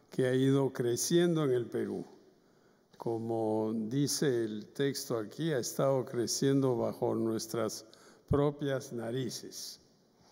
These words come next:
¿no? Pasaba un Amazonas de corrupción y estábamos enfocados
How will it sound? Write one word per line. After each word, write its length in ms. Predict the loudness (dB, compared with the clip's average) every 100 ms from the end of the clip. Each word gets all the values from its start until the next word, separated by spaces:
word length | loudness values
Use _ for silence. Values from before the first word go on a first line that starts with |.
| -20 _ -6
¿no? 240 | -4 -4
Pasaba 920 | -2 -2 0 0 2 2 2 0 -4 -14 -20 -20 -20 -20 -20 _
un 220 | 0 2
Amazonas 1160 | 2 2 0 0 2 4 4 2 0 -4 -6 -10 -20 -20 -20 -20 -4
de 160 | -4
corrupción 920 | 0 -2 0 -4 -2 2 4 4 2 2
y 140 | 0
estábamos 800 | 0 0 2 2 2 0 -2 -4
enfocados 1040 | -8 -8 -12 -8 -4 -2 0 -2 -6 -14